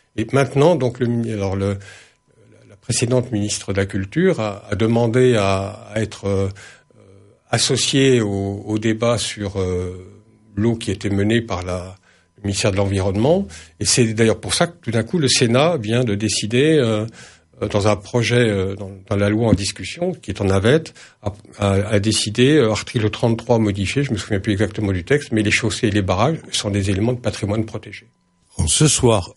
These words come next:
Speaker 2: cette réunion d'information, on va pouvoir entendre tous les, euh,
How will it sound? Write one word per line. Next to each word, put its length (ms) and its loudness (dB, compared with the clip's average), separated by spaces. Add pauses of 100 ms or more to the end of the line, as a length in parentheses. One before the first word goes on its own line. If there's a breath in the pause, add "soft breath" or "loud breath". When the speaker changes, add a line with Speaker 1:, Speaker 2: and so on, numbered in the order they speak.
Speaker 2:
cette 260 -4
réunion 360 2
d'information, 720 0
on 80 0
va 140 0
pouvoir 440 -2
entendre 580 -2
tous 220 -8
les, 260 -2 (500 loud breath)
euh, 260 -6